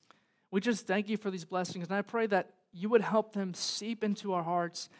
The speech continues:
and help them to change who we are and how we live. May we feel like we have nothing to prove this morning because you have already said we are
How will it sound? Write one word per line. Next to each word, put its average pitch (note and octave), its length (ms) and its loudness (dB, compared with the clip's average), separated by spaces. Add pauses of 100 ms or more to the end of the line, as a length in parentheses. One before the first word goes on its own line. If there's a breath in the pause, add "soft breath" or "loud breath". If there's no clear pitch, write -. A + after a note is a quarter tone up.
(160 loud breath)
and F3 100 -4
help F#3+ 220 0
them F#3+ 160 -8
to E3 80 -10
change G#3 600 -2
who G#3+ 100 -4
we G3+ 180 -4
are E3+ 220 0
and D#3+ 80 -4
how D#3 160 0
we D3+ 100 -4
live. C#3 440 -8 (720 soft breath)
May G3 80 2
we G#3+ 120 -2
feel A#3 220 0
like G#3 120 4
we G#3 120 0
have F#3+ 100 2
nothing G#3 340 2
to G3+ 80 0
prove G3+ 220 0
this E3+ 180 -6
morning F3 220 -8
because E3 280 -8
you G3+ 100 -6
have G3 120 -2
already F#3 180 -2
said D#3+ 280 -6
we D#3+ 200 -6
are D#3 220 2